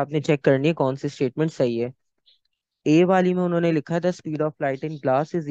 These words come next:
equal to speed of light in vacuum।" मतलब speed of light in glass का मतलब है V multiply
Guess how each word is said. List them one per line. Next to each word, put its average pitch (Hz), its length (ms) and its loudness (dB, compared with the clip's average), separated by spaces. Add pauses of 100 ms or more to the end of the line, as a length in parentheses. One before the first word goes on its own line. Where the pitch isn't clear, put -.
equal 143 280 -2
to 156 120 -4
speed 147 300 -2
of 143 160 -2
light 131 220 0
in 156 180 -6
vacuum।" 127 480 -2 (2250)
मतलब 151 380 0
speed 160 320 -4
of 165 140 -4
light 151 180 0
in 160 160 -6
glass 135 280 0
का 151 100 -8
मतलब 147 380 -6
है 156 80 2 (100)
V 131 140 -6 (760)
multiply 135 560 0